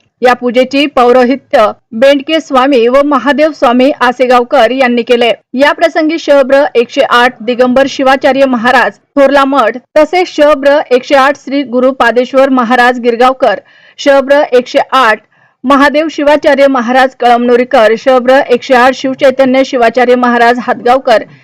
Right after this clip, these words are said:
यांनी सर्व समाज बांधवांना अमृत उपदेश करून आशीर्वाद दिले.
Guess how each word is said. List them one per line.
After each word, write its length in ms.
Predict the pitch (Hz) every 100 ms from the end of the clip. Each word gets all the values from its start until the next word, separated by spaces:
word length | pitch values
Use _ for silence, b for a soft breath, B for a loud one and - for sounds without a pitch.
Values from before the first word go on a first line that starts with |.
| b b
यांनी 340 | 254 277 294
सर्व 360 | 320 311 269 277 294
समाज 260 | 277 269
बांधवांना 680 | 269 247 240 240 254 240 220 196
अमृत 360 | 247 262 302
उपदेश 380 | 285 226 226 233 -
करून 280 | 262 233
आशीर्वाद 520 | 247 247 247 247 233 214
दिले. 240 | 233 233